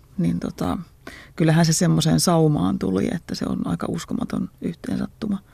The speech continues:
Et en tiedä sitten, olisiko se ollut,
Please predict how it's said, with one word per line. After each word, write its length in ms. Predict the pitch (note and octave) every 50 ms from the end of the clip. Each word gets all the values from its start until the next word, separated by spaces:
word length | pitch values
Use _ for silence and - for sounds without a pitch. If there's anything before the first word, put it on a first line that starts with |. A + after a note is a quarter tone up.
| - - - - _ - - - - - -
Et 120 | - - -
en 140 | - E3 D3+
tiedä 240 | D#3+ E3 D#3+ D#3+ D#3
sitten, 360 | - - F3 E3+ - - -
olisiko 240 | - E3 - - E3+
se 120 | D#3 F3
ollut, 300 | - E3 E3 E3 E3 -